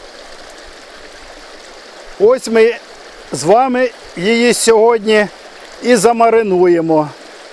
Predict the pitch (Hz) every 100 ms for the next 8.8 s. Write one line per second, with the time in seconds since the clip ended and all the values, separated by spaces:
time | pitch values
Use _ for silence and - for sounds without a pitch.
0 | - - - - - - - - - 147
1 | 208 - 240 226 - - 196 190 - -
2 | 240 277 233 185 - - - - - -
3 | - - 214 285 269 - - - 214 220
4 | 202 196 175 165 147 123 101 - - -
5 | - - - - - - - - - -
6 | - - 143 285 233 233 - - 170 175
7 | 208 - - 220 214 196 185 185 180 165
8 | - - 196 208 180 180 180 165